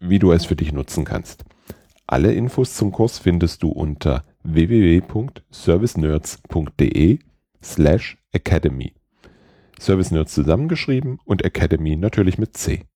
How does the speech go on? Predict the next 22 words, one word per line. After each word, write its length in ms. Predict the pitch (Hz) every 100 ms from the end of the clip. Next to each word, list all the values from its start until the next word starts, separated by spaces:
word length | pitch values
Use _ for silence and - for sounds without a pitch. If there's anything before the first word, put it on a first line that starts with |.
| _ _ _ _ _ _ _ _
Dann 160 | 131 139
lass 160 | 113
uns 140 | 101 85
jetzt 200 | 80 -
einsteigen. 500 | 62 - 60 53 - _ _ _ _ _ _ _ _ _ _ _ - _ _ _
Kommt 260 | - 107 -
dir 60 |
der 180 | 107 101
Satz, 480 | - 92 - - - _ _ _ _
"Das 220 | - 87
muss 120 | 95 92
der 120 | 90
Provider 400 | - 65 67 104
machen", 340 | 110 107 131
bekannt 380 | - - 78 80
vor? 260 | - 147 185 _ _ _ - - _ _ _ _ -
Ich 160 | - -
höre 160 | 127
ihn 200 | 117 113
zumindest 500 | - 90 92 95 -
immer 260 | - 92 78
wieder 300 | 76 71